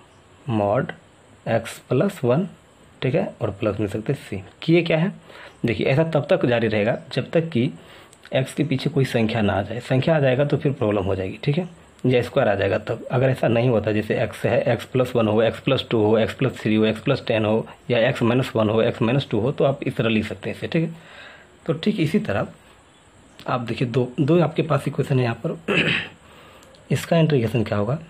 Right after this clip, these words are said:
ये हो जाएगा log, ठीक है, mod कितना था ये, x plus one, mod one plus two log, ठीक है,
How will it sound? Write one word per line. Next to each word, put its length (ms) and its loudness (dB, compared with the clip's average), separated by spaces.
ये 100 2
हो 100 2
जाएगा 220 2
log, 460 2
ठीक 180 -2
है, 80 0
mod 380 2
कितना 220 0
था 120 -2
ये, 280 0
x 260 -4
plus 440 0
one, 300 -6
mod 220 2
one 220 0
plus 380 -4
two 280 0
log, 340 4
ठीक 180 -6
है, 120 -2